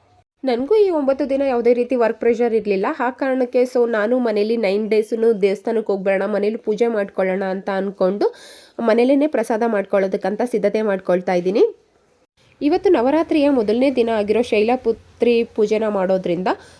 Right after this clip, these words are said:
so ಅವ್ರಿಗೆ ಇಷ್ಟವಾದಂಥ ತುಪ್ಪದಲ್ಲಿ ಮಾಡಿರೋಂಥ ಬೂಂದಿ ಆಗಿರ್ಬೋದು ಅಥವಾ ಲಾಡುನ ಇಡ್ತಾರೆ. ಆ ಕಾರಣಕ್ಕೆ ನಾನಿವತ್ತು ಸ್ವಲ್ಪ ಬೂಂದಿನ ಮಾಡ್ಕೊಳ್ಳೋಣ ಅಂತ ರೆಡಿ ಮಾಡ್ಕೊಳ್ತಾ ಇದ್ದೀನಿ.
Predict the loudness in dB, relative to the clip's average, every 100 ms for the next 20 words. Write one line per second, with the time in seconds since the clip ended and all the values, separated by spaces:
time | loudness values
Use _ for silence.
0 | -4 2 4 4 2 0 -2 0 2 2
1 | 0 0 0 0 0 -8 -8 -2 2 2
2 | 2 0 2 2 2 0 0 0 0 0
3 | 0 2 2 0 0 -2 -2 0 0 0
4 | 0 -2 -2 -10 -16 -2 0 2 2 2
5 | 0 -2 0 0 2 0 -2 -2 2 2
6 | 2 0 0 0 0 0 0 0 0 2
7 | 2 2 2 0 0 -2 0 0 2 2
8 | 0 -2 0 0 0 0 -2 0 -2 0
9 | 0 0 -2